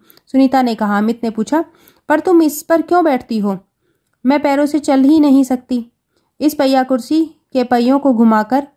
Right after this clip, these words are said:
ही मैं चल फिर पाती हूँ, लेकिन फिर भी मैं दूसरे बच्चों से अलग नहीं हूँ। मैं वो सारे काम कर सकती हूँ जो दूसरे बच्चे कर सकते हैं," सुनीता ने कहा।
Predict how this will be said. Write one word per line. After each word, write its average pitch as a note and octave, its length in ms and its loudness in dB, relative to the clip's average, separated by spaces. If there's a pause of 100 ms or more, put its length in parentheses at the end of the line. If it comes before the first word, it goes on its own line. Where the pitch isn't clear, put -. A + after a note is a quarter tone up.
(380)
ही D4+ 120 2
मैं D#4 140 2
चल C#4+ 200 -2
फिर A#3 180 -2
पाती G3 320 -4
हूँ, F#3+ 200 -6 (500)
लेकिन B3+ 260 0
फिर D#4 180 0
भी E4 140 4
मैं D#4 140 2
दूसरे C4 240 0
बच्चों B3 280 -2
से C4+ 120 -2
अलग B3+ 220 2
नहीं A#3 220 4
हूँ। G3 260 -2 (380)
मैं A3+ 80 2
वो A#3 120 2
सारे B3 300 0
काम D#4+ 200 0
कर D4+ 120 0
सकती C#4 300 -4
हूँ C4+ 120 2
जो C4 120 2
दूसरे A3+ 260 -4
बच्चे A3 280 -4
कर G#3+ 120 0
सकते G3+ 300 -8
हैं," A3 60 0
सुनीता A#3 360 0
ने B3 140 2
कहा। G3 280 -6